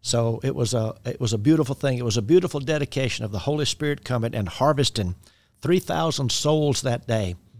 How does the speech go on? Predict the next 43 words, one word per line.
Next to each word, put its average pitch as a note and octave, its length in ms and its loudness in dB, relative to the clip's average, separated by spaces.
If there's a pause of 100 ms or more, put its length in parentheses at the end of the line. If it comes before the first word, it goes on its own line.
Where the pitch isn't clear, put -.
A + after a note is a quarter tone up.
(600)
and A#2 140 -4
just C3+ 200 0
saying, B2 220 0
"Look, C#3+ 260 0
Jesus, A2+ 420 -2
look, C#3 180 0
look, C3+ 280 -6
look C#3+ 260 -2
what, C#3+ 240 -2
look D3 240 -2
what D3 220 -4
you've C#3 100 -4
started. F#2+ 460 -4 (500)
Look - 260 -2
what's C#3+ 200 -4
happening G#2 440 -2
here." F2 340 -6 (600)
And A2 200 -4
Holy B2+ 240 0
Spirit - 380 -4
was - 100 -10
turned A2+ 380 -4
loose G#2 480 0 (120)
on G2 140 -8
that G#2+ 200 -10
day. E2 200 -8 (460)
And B2 120 0
we B2 80 2
talked D#3 300 -4
about C#3+ 340 -2
something C#3 300 -4
that A#2+ 140 -2
I C3+ 100 4
never C3 240 0
had A2 180 -2
thought A2 220 0
about A2 300 -4
before C#3+ 320 -2
until C3+ 560 0 (160)
the, A2 360 -2
the A2+ 100 -4
actual A#2+ 300 -4
podcast. G2+ 680 -4